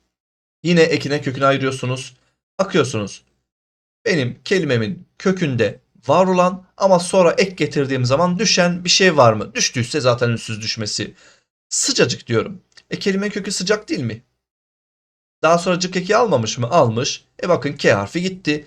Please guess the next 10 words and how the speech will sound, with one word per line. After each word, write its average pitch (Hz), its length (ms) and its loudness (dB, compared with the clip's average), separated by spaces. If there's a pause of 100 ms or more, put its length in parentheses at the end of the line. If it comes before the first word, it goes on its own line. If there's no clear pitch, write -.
(140)
E, 147 80 0
giden 156 400 2
K 143 360 2
ünsüz 131 340 0
olduğuna 117 340 4
göre 117 160 2
ünsüz 190 340 0
düşmesi. 127 580 -2 (540)
Küçücük 139 440 -6
diyorum. 107 420 0